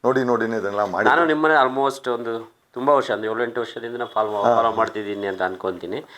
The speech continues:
Speaker 2: So ಅದೇ ಈ Facebook-ಅಲ್ಲಿ ಜಾಸ್ತಿ ಲೈವ್ ಬರ್ತಾ ಇದೆ.
Speaker 1: ಅದೇ, ಅದೇ, ಅದೇ.
Speaker 2: ಆ, ಯಾವ್ದಾದ್ರು ವಿಚಾರಗಳನ್ನ ಇಟ್ಕೊಂಡು
Speaker 1: ಅದೇ, ಅದೇ.
Speaker 2: ಕೆಲವೊಂದು ನಿಮಗೆ ಇದೆ, ತುಂಬಾ ಜನ ಈ ನಿಮ್ಮ ಲಾಯರ್ ಇದೆ, ಇದ್ರಲ್ಲೇ
Speaker 1: ಹ್ಮ್.
Speaker 2: ಅಷ್ಟೇ,
Speaker 1: ಹ್ಮ್.
Speaker 2: "ನಾನು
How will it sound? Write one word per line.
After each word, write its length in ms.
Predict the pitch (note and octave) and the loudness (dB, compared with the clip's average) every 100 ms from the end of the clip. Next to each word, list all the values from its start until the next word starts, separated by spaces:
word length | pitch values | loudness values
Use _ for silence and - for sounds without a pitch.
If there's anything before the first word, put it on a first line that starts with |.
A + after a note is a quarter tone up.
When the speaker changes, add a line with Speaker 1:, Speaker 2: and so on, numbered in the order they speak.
| - - - | -20 -14 -2
Speaker 2:
So 240 | C#3 B2 | 2 4
ಅದೇ 140 | B2+ C#3 | 4 2
ಈ 280 | A2+ A2+ - | 2 -2 0
Facebook-ಅಲ್ಲಿ 460 | D#3 D#3+ D#3 C3 | 0 0 0 2
ಜಾಸ್ತಿ 240 | A#2 A2+ A2+ | 2 2 2
ಲೈವ್ 280 | G2+ G#2 | 0 2
ಬರ್ತಾ 260 | G2 F2+ G2 | -2 0 0
ಇದೆ. 80 | G2+ | 2
Speaker 1:
ಅದೇ, 140 | G2 | 2
ಅದೇ, 360 | F#2+ F#2 F#2+ F#2 | -2 -4 -6 -6
ಅದೇ. 440 | F2 G#2+ G#2 - | 0 2 2 2
Speaker 2:
ಆ, 20 | |
ಯಾವ್ದಾದ್ರು 340 | A2 A2 G#2+ G#2 | 2 2 0 -2
ವಿಚಾರಗಳನ್ನ 520 | G2+ A#2 G#2+ G2 G2+ | -2 0 0 0 -2
ಇಟ್ಕೊಂಡು 440 | G2 F#2+ G2 F#2+ | -4 -4 -4 -2
Speaker 1:
ಅದೇ, 100 | F#2+ | -2
ಅದೇ. 80 | F#2+ | -2
Speaker 2:
ಕೆಲವೊಂದು 600 | G2+ G#2 G#2 G#2 G2+ G2 - - - | 0 0 0 0 0 -2 -6 -18 -2
ನಿಮಗೆ 580 | B2+ C3 C#3+ C3+ B2+ A#2 A2+ - - | 0 2 2 4 4 4 0 -10 -18
ಇದೆ, 240 | G#2 G#2+ G#2 | -4 -2 0
ತುಂಬಾ 220 | C3+ C3+ | 0 2
ಜನ 180 | B2+ A#2+ A2 | 4 4 4
ಈ 380 | G#2 G2 F#2 F#2 | 0 0 0 -2
ನಿಮ್ಮ 220 | A2+ A2+ | -2 2
ಲಾಯರ್ 360 | G#2+ A#2+ B2 | 6 6 4
ಇದೆ, 340 | A2+ A2+ A2 G2+ | 2 0 0 -2
ಇದ್ರಲ್ಲೇ 220 | G#2+ D3 | 0 0
Speaker 1:
ಹ್ಮ್. 100 | C3 | 0
Speaker 2:
ಅಷ್ಟೇ, 220 | - G2 | -4 -6
Speaker 1:
ಹ್ಮ್. 420 | F2 - - B2+ | -6 -8 -4 0
Speaker 2:
"ನಾನು 600 | A2+ B2 B2 A#2 G#2+ G2 | 4 4 2 -2 -2 -2